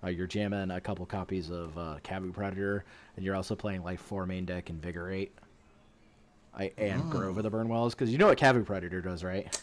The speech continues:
Speaker 2: Oh, yeah, yeah,
Speaker 1: Yeah,
Speaker 2: yeah,
Speaker 1: yeah.
Speaker 2: yeah.
Speaker 1: One, one
Speaker 2: Pairs with Fiery Justice?
Speaker 1: one G for a two two with trample, that whenever an opponent gains life, you put that money plus one plus one counters on it. And
Speaker 2: It's got
Speaker 1: so
Speaker 2: trample.
Speaker 1: Yeah, it has trample,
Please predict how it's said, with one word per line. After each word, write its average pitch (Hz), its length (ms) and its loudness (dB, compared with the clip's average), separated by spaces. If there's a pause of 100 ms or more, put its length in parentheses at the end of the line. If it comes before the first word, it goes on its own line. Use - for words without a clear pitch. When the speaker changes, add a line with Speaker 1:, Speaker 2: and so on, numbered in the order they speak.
(100)
Speaker 2:
Oh, 107 340 -2
yeah, 110 180 2
yeah, 113 180 6
Speaker 1:
Yeah, 110 140 6
Speaker 2:
yeah, 104 260 2
Speaker 1:
yeah. - 0 - (280)
Speaker 2:
yeah. 101 60 0
Speaker 1:
One, 120 200 4
one 123 280 4
Speaker 2:
Pairs 131 240 10
with 117 160 2
Fiery 123 400 8
Justice? 127 320 4
Speaker 1:
one 143 200 8
G 131 440 10
for 117 260 4
a 101 200 4
two 127 340 2
two 127 380 6
with 107 180 0
trample, 117 480 0
that 98 160 2
whenever 104 260 -2
an 95 80 0
opponent 98 300 -4
gains 95 240 -4
life, 92 560 -4 (260)
you - 80 -10
put 95 140 -6
that 92 120 -4
money 92 200 -4
plus - 260 -4
one 90 120 -4
plus 85 220 -8
one 85 120 -8
counters 113 420 -4
on 127 140 2
it. - 200 -2 (680)
And 87 340 -2
Speaker 2:
It's - 80 -6
got 123 120 2
Speaker 1:
so 104 120 4
Speaker 2:
trample. - 400 0 (100)
Speaker 1:
Yeah, 101 200 0
it 90 40 -2
has 95 120 -4
trample, 85 340 -8